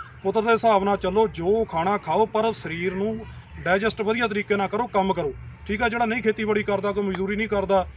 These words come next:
ਮੈਂ ਨਹੀਂ ਕਹਿੰਦਾ ਵੀ ਏਸੀਆਂ ਅੱਜ ਕੱਲ੍ਹ ਕੰਮ ਇਹ ਨਹੀਂ ਏਸੀਆਂ 'ਚ ਬਹਿਣਾ ਵਾ, ਉਹਨੂੰ ਐਕਸਰਸਾਈਜ਼ ਖਾਣੀ ਚਾਹੀਦੀ ਆ।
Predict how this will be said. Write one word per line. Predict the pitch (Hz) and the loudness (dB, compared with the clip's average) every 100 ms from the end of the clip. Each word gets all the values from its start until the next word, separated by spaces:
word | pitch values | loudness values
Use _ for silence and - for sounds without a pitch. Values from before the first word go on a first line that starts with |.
| - - | -18 -8
ਮੈਂ | 170 202 | 0 0
ਨਹੀਂ | 220 | 2
ਕਹਿੰਦਾ | 220 226 | 2 2
ਵੀ | 220 | 2
ਏਸੀਆਂ | 196 208 202 | 2 2 0
ਅੱਜ | 190 | 0
ਕੱਲ੍ਹ | 214 208 | 0 0
ਕੰਮ | 190 190 | 0 2
ਇਹ | 202 | 2
ਨਹੀਂ | 208 | 2
ਏਸੀਆਂ | 196 196 | 0 0
'ਚ | 180 | -2
ਬਹਿਣਾ | 165 196 | 0 0
ਵਾ, | 165 143 - - - | 0 -4 -12 -18 -8
ਉਹਨੂੰ | 226 254 | -2 0
ਐਕਸਰਸਾਈਜ਼ | - 226 214 196 | 0 2 2 2
ਖਾਣੀ | 196 | 0
ਚਾਹੀਦੀ | 190 190 196 | 0 0 0
ਆ। | 185 | -4